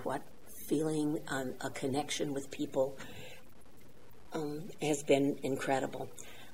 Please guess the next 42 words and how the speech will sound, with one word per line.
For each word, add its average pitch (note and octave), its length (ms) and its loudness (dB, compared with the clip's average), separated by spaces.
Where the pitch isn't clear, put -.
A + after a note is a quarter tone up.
One F#3 240 12
of G3+ 80 12
the F3+ 120 10
things D#3+ 360 6
that D3+ 200 4
happened D3 320 2
is C#3+ 120 2
I D#3 80 6
hear E3+ 160 8
people E3 280 2
talk D3+ 220 2
about, C#3 240 2
"I C#3 100 -2
came F3+ 440 0
in E3+ 340 2
and D3+ 100 -6
I C3 100 -4
got B2 200 -4
abstinent D#3 640 -2
and D3 80 -4
it - 100 -6
was - 140 -6
wonderful F3 580 4
and A#2 140 0
I - 40 -10
felt F#3 340 12
at F#3 120 8
home," F3 180 10
and D3+ 140 6
that D3+ 160 4
was D3+ 180 4
not E3 280 10
my D#3 120 4
experience. - 760 -4
I D3 100 10
felt C#3+ 300 6
uncomfortable F#3 840 2
because D#3 320 4
I D#3+ 140 4
brought E3 320 4
in E3 260 6
my C#3 160 -2